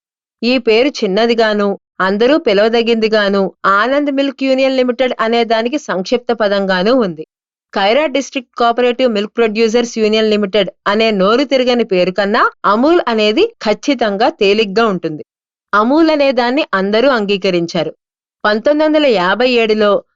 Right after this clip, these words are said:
కైరా కోఆపరేటివ్ అమూల్ అనే పదాన్ని బ్రాండ్గా రిజిస్టర్ చేసింది.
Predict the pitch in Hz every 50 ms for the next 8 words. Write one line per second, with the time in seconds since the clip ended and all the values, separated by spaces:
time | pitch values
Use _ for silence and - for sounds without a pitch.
0 | _ _ - - 214 214 233 269 302 311 302 - 294 277 269 277 262 262 254 240
1 | 311 349 453 453 _ _ _ - - 190 196 220 254 294 330 330 - 240 247 247
2 | 247 240 233 214 196 185 202 214 240 285 285 214 185 185 180 196 220 233 226 208
3 | 233 254 233 202 180 185 - - 220 202 190 - 185 175 165 - 170 156 147 147